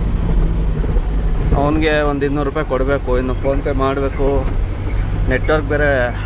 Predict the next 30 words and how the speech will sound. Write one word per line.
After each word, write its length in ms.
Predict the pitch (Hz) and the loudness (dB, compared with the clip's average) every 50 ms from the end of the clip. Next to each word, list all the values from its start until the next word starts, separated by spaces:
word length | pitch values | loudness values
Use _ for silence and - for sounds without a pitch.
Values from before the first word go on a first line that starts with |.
| - - - - - - - - - - - - - - - - - | -4 -4 -4 -4 -4 -4 -4 -4 -2 -2 -2 -2 -2 -2 -2 -2 -2
ಇಲ್ವಲ್ಲ, 300 | 123 127 135 131 113 110 | 0 0 0 2 2 0
ಅದು 380 | 120 131 127 113 113 - 131 131 | 0 0 -2 -2 -4 -4 -4 -2
ಬಲ್ 200 | 127 127 123 120 | -2 -2 -2 -2
ಮುಂದೆ 240 | 147 - - 135 | -2 -2 -2 0
ಹೋಗಿ 180 | 139 135 131 120 | 0 0 0 -2
ಮಾಡ್ತೀನಣ್ಣ 460 | 117 117 123 127 - 139 127 127 120 | -2 -2 -2 -2 -4 -4 -2 -2 -2
ಅಂದೆ. 540 | 120 113 107 - 107 107 107 - - - - - - - - - - - | -2 -4 -4 -4 -4 -4 -6 -6 -8 -8 -6 -6 -4 -2 -2 -2 -2 0
ಯಾರೋ 320 | 113 123 151 170 185 180 | 0 2 2 2 2 0
ಸಹಾಯಕ್ಕೂ 600 | 160 - 151 135 139 165 185 190 196 185 180 185 | 0 -2 -2 -2 0 0 0 0 0 -2 -4 -4
ದುಡ್ಡು 320 | 180 190 175 160 156 - - | -4 -4 -4 -4 -6 -4 -4
ಕೇಳ್ತಾರೆ 340 | 170 165 151 151 165 147 | -4 -2 -2 -2 -4 -4
ಗುರು 180 | 143 139 135 131 | -4 -4 -4 -6
ಈ 20 | |
ಕಾಲದಲ್ಲಿ. 540 | 120 - 123 127 131 127 131 117 120 120 123 120 117 - - - - - - - - - - - - - - - - - - - - - - - - - - - - - - | -4 -2 -2 -2 -2 -2 -4 -4 -4 -4 -4 -4 -4 -4 -6 -6 -6 -6 -6 -6 -4 -4 -4 -4 -4 -2 -2 -2 -2 -2 0 0 0 0 0 0 -2 -2 -4 -4 -2 -2 -2
ಈ 20 | |
ಥರ 200 | - 139 135 131 | 0 0 0 2
ಆಗಿದೆ, 480 | 131 139 156 160 160 160 151 160 156 147 | 0 0 0 -2 -2 -2 -2 0 0 0
ಗಾಡಿಯಲ್ಲಿ 400 | 143 127 131 143 156 151 143 - | 0 -2 -2 -2 -2 -2 -2 -2
ಸೆಂಟ್ರಲ್ಲೇ 420 | - 135 143 143 151 160 160 156 | -2 -4 -4 -4 -4 -2 -2 -2
ನಿಂತೋಗ್ಬಿಟ್ಟಿದೆ 760 | 151 147 135 135 131 147 151 147 143 143 147 147 147 147 147 | -2 -2 -2 -4 -2 -2 -2 -2 -2 -2 -2 -2 -2 0 0
ಅಂದ್ರೂ, 220 | 139 143 143 143 147 139 127 120 123 131 139 143 143 123 - - - - - - - - - - - - - - - - - - - - - - - - - - - - - - | 0 0 -2 -2 -2 -2 -2 0 0 0 0 -2 -2 -2 -2 -2 0 0 0 0 0 -2 -2 -2 -2 -4 -4 -4 -4 -4 -4 -4 -4 -4 -4 -2 -2 0 2 2 2 2 2 0
ಇನ್ನೂರು 300 | 139 147 160 156 143 143 | 0 2 2 0 0 0
ರೂಪಾಯಿ 180 | 139 - 151 143 | 0 2 2 2
ಕೊಟ್ರೆ 260 | 147 139 135 143 143 | 2 0 0 -2 -2
ಬರ್ತೀನಿ, 520 | 139 139 135 - - 131 131 143 143 135 | -2 -2 -2 -2 -2 -2 0 0 0 -2
ಮುನ್ನೂರು 360 | 131 117 117 120 131 135 131 | -2 -2 -2 -2 -2 -2 -2
ರೂಪಾಯಿ 200 | 127 - 135 127 | -2 -2 -2 0
ಕೊಟ್ರೆ 240 | - - - - 127 | 0 0 0 0 0
ಬರ್ತೀನಿ 420 | 120 127 123 - - 123 117 123 - | 0 0 0 0 0 0 -2 -2 -2
ಅಂತಾರೆ. 320 | 151 - - 104 107 | -2 -2 -2 -2 0